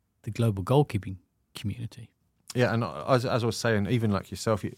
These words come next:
Speaker 2: the po-, you've done podcasting, you've got the academy, you've done a lot of YouTube work, and your social media presence is huge.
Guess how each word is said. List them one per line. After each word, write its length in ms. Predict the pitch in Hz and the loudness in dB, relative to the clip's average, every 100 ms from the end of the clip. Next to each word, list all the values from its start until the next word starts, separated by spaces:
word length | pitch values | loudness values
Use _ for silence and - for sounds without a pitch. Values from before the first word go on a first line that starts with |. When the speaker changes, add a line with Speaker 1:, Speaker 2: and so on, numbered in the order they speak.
| - - _ _ _ _ - | -16 -20 _ _ _ _ -8
Speaker 2:
the 80 | 113 | -8
po-, 180 | - - | -6 -4
you've 120 | 113 | -2
done 140 | 110 98 | -2 2
podcasting, 600 | 117 - 117 110 - 104 | 0 2 2 2 0 -4
you've 80 | 87 | -4
got 120 | 80 | -4
the 80 | 95 | -4
academy, 560 | - 113 110 110 104 | 0 0 2 0 0
you've 220 | 78 92 | -2 -6
done 260 | - 92 87 | -4 -4 -4
a 60 | - | -2
lot 160 | 98 80 | 0 2
of 60 | |
YouTube 440 | 101 110 - 110 104 | 2 0 0 -2 0
work, 240 | 107 101 | -2 -2
and 80 | 104 | -4
your 80 | 95 | 0
social 320 | 160 147 117 | 2 2 2
media 280 | 120 120 98 | 4 2 0
presence 380 | - 160 165 87 | -2 -4 -6 -8
is 60 | |
huge. 420 | - 135 87 - | -4 -2 -2 -6